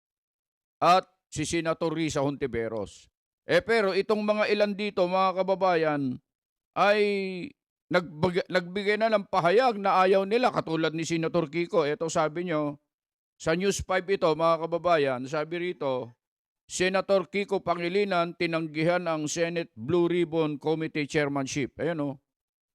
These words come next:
Yan ay ibinalita ng News Five, mga kababayan. So, si, si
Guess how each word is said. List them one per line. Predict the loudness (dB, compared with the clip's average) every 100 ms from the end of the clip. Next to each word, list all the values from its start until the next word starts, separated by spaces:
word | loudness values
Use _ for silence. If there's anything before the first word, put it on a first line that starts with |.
| _ _ _ _ _ _ _ _
Yan | 0 0 2
ay | 0 0
ibinalita | -2 -2 -2 -2 -2 -2 -4
ng | -4 -4
News | -2 -2
Five, | 0 0 0
mga | -2 -4 -4 -6
kababayan. | -6 -4 -4 -6 -10 -14 -20 _ _ _ _ _ _ _ _
So, | 0 4 4
si, | 2 -2
si | 0